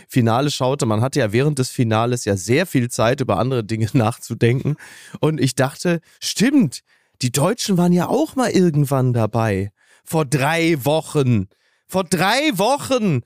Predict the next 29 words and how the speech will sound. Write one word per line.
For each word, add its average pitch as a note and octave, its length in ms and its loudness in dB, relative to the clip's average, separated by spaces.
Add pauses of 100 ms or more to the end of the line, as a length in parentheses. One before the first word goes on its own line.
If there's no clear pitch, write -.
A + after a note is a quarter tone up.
(140)
jetzt - 380 -2
wo A#3+ 80 2
die A3 120 2
Folge G#3 420 0
ausgestrahlt D#3+ 720 0
wird, E3 220 0 (260)
da D3 140 0
haben G#3+ 160 0
wir A3 80 2
uns F3+ 180 0
bereits F3 320 0
aus F3 120 0
dem F#3 140 -4
Turnier F3+ 360 4
verabschiedet E3+ 680 0
und D#3+ 180 0
die E3+ 100 2
Karawane D#3+ 640 0
zog E3 280 -4
weiter E3+ 340 0
und E3 100 0
hat D#3+ 140 -2
die D3+ 160 0
letzten C3+ 400 -2
drei C3+ 300 0
Wochen D#3+ 240 -2
einfach D3 240 -2
ohne F3+ 340 0
uns, C#3 380 0